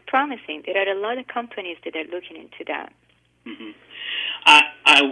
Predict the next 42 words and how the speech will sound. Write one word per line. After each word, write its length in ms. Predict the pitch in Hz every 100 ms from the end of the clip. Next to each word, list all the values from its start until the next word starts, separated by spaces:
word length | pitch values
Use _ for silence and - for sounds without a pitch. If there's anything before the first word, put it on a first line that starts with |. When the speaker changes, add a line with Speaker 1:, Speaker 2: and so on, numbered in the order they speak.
| 135
Speaker 2:
I 100 | 143
was 140 | 143 -
particularly 460 | 143 233 214 175 -
pleased 300 | 185 - -
to 120 | 135 - -
see 140 | 160
what 220 | 151 -
clarity 360 | - 170 180 151
you 140 | 143 147
have 220 | 151 139
around 400 | 135 143 139 131
the 140 | 131 120 -
distribution 760 | 156 - 151 - 151 156 - 123
of 140 | 120
the 100 | 117 -
foods 260 | 139 131 123 - - -
with 140 | 131
your 180 | 151 170 - -
food 320 | 180 175 - -
pyramid. 640 | 147 123 110 98 - - - - - - -
Um, 340 | 131 123 127 143
it, 140 | 139 - _
it's 220 | 156 143 294
a 80 |
Speaker 1:
Ah. 260 | 294 294 240 - - - _
Speaker 2:
guideline 640 | 160 147 156 131 117 113 110
for 140 | 117 -
folks 280 | 127 113 - -
to, 160 | 123
to 180 | - 120
realize 460 | 143 147 131 123 - - - -
what's 180 | 151 151
at 80 | 143
the 80 | 139
top 260 | 151 151
and 120 | 151 127
what's 160 | -
at 100 | -
the 60 | 123
bottom 340 | 127 139 127
of 140 | 113
the 60 | 113